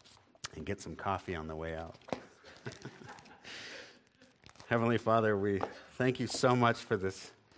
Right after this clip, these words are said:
day. We thank you. This is the day that the Lord has made.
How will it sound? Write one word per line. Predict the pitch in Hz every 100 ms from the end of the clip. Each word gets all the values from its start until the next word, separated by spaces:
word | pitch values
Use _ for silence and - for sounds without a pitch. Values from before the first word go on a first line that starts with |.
| - - _ _ - _ _ 104
day. | 127 151 185
We | 196 147
thank | 143 143 131
you. | 135 123 117 -
This | 139 -
is | 110
the | 107
day | 123 135
that | 156 147
the | 151
Lord | 180 262
has | 196
made. | 135 107